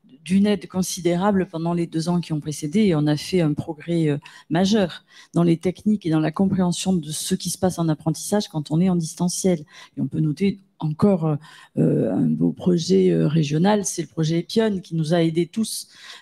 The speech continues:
euh, dans nos, auprès de nos étudiants. Et puis, euh, sur les,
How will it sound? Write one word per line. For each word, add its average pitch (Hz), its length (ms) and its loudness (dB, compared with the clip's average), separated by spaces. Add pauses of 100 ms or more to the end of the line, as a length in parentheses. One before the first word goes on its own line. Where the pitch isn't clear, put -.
euh, 175 180 2
dans - 220 0
nos, - 460 0
auprès 190 220 -2
de 165 60 -10
nos 160 100 -4
étudiants. 160 640 -4 (460)
Et 185 80 -2
puis, 226 360 2
euh, 180 80 4
sur 190 280 -2
les, 170 520 2